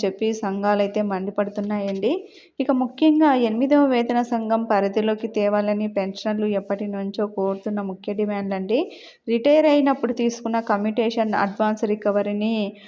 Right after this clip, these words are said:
పదహైదు ఏళ్ల నుంచి పదకొండు ఏళ్లకు తగ్గించాలి.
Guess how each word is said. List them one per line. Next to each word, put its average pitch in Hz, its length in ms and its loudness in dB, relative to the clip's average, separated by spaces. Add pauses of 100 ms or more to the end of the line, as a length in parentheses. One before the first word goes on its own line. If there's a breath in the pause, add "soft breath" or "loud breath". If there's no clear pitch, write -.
(180 loud breath)
పదహైదు 240 460 4
ఏళ్ల 220 320 4
నుంచి 214 420 -2
పదకొండు 208 520 -2
ఏళ్లకు 202 320 -2
తగ్గించాలి. 202 840 -4